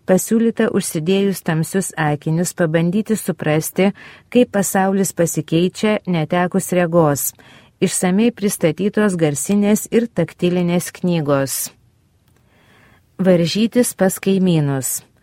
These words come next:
Kovo dešimtą vienuoliktą dieną Minske įvyko atvirasis Baltarusijos regos judėjimą negalią turinčių žmonių plaukimo čempionatas.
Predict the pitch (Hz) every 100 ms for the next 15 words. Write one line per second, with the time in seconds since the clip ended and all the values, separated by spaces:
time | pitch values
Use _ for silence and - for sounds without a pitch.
0 | _ _ _ - 247 226 220 190 185 -
1 | 214 208 185 170 170 185 185 - 175 160
2 | 190 185 165 151 151 156 - 190 170 185
3 | 190 233 226 220 185 180 165 156 170 -
4 | 208 185 170 165 160 170 214 - 208 208
5 | 202 175 165 147 151 156 190 - 180 175
6 | 156 196 196 185 170 160 165 175 175 175
7 | 185 180 175 - 170 - 147 139 151 208
8 | 220 - - - 180 160 156 220 208 208
9 | 214 196 185 190 175 170 147 143 131 -